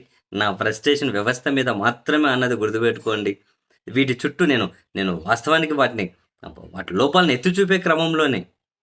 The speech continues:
అంతేగాని ఫలితాల గురించి కాదు. నాకున్న ఒపీనియన్ మళ్ళీ మాట్లాడుకుందాం. అంత రాని, ఇప్పుడిప్పుడే ఇంకా ఎంతో పర్సెంటేజ్ కూడా చెప్పట్లే,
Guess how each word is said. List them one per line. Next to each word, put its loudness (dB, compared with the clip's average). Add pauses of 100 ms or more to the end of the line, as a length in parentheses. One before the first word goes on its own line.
(680)
అంతేగాని 0
ఫలితాల 2
గురించి 0
కాదు. -2 (200)
నాకున్న -6
ఒపీనియన్ -4
మళ్ళీ 2
మాట్లాడుకుందాం. 0 (220)
అంత -6
రాని, 0
ఇప్పుడిప్పుడే 0
ఇంకా 0
ఎంతో 0
పర్సెంటేజ్ 0
కూడా 4
చెప్పట్లే, -2